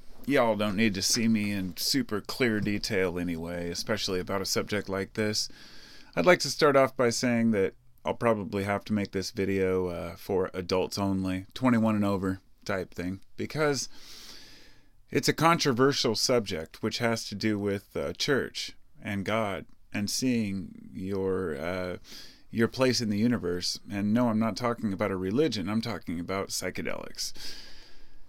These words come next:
When I bring up psychedelics, and by the way, I'm doing this on both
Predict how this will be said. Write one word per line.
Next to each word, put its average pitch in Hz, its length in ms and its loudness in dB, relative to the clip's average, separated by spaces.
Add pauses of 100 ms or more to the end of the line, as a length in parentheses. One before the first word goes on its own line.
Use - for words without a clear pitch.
(880)
When 147 160 2
I 202 120 8
bring 170 300 2
up 123 180 4
psychedelics, - 880 -4 (520)
and 117 380 2
by 139 140 6
the 127 100 6
way, 120 160 6
I'm 110 120 4
doing 139 240 4
this 120 200 2
on 117 160 2
both 104 400 -2